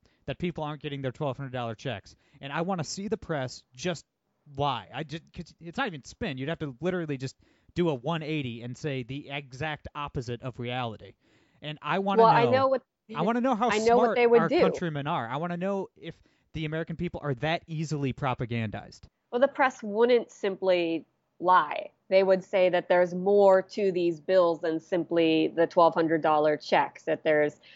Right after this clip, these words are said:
Speaker 2: you know, uh, something to do with insurance or medical funds giving to people,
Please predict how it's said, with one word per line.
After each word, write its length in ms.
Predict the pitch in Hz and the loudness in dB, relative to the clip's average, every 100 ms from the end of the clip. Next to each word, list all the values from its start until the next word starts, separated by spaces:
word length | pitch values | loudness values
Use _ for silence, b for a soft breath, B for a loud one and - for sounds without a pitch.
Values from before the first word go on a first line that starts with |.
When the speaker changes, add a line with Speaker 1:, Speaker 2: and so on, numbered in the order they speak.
| b b | b b
Speaker 2:
you 160 | 170 156 | 4 6
know, 240 | 147 147 | 6 4
uh, 560 | 151 156 151 147 143 147 - 76 - 58 - | 2 2 4 2 2 -2 -4 -8 -12 -14 -4
something 360 | - 185 175 | 2 4 6
to 80 | 160 | 4
do 120 | 160 | 4
with 160 | 160 160 | 4 4
insurance 840 | 160 156 - 247 220 208 196 202 - | 2 0 2 6 8 6 4 0 0
or 240 | 160 156 | 2 2
medical 440 | 165 208 214 208 | 4 4 4 2
funds 680 | 185 - 190 175 170 170 170 170 | 0 0 0 2 2 0 -2 0
giving 320 | 185 175 170 | 2 2 0
to 100 | 170 | -4
people, 800 | - 175 - 170 160 160 160 123 | 0 0 4 4 6 6 6 4